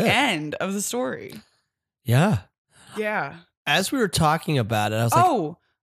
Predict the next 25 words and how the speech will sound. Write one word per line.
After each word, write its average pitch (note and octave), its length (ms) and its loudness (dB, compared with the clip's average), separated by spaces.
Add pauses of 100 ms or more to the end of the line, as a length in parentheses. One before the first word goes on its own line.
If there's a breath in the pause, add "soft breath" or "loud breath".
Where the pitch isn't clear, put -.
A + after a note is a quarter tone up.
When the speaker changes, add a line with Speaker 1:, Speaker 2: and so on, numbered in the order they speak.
(260)
Speaker 2:
did G#3+ 140 -2
I A3 100 4
Speaker 1:
Y-, A3 80 -2
Speaker 2:
say - 200 0
Speaker 1:
I - 80 4
think D#3 80 2
we G3 80 6
Speaker 2:
anything? G3+ 180 4
Speaker 1:
skipped - 340 0
over D3 240 2
the C3+ 100 2
part D3+ 260 4
Speaker 2:
Yes. C#3 60 2
Speaker 1:
where B2+ 380 2
you C#3 160 -4
can C3+ 100 -2
just B2+ 160 -2
say - 120 0
that, G3 180 0
yeah. B3 80 2
Speaker 2:
McCrimmon B3+ 200 2
reveals G3 460 0
that E3+ 200 -2
Speaker 1:
He, F#3+ 540 -2
Speaker 2:
he D3+ 40 -6